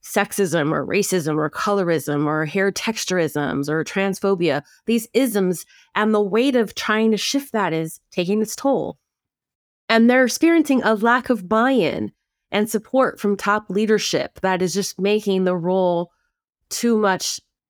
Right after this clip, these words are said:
to take on. In addition to all of that,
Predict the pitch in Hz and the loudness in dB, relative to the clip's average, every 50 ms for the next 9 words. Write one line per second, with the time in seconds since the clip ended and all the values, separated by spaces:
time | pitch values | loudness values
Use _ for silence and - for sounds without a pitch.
0 | _ _ _ - 202 190 - - 175 165 156 - 143 - - - - - _ _ | _ _ _ -14 -14 -10 -6 -4 -4 -2 -2 -2 -4 -4 -6 -8 -12 -14 _ _
1 | _ _ _ _ _ _ _ _ _ _ _ _ _ _ _ _ _ _ _ _ | _ _ _ _ _ _ _ _ _ _ _ _ _ _ _ _ _ _ _ _
2 | - - 247 247 254 254 220 - 254 302 330 - - 294 269 254 226 - 220 220 | -2 2 4 4 4 4 2 2 2 2 2 2 2 2 2 2 2 2 2 2
3 | 226 233 233 220 190 170 208 233 226 196 143 - | 4 4 2 2 2 2 2 2 2 2 0 -2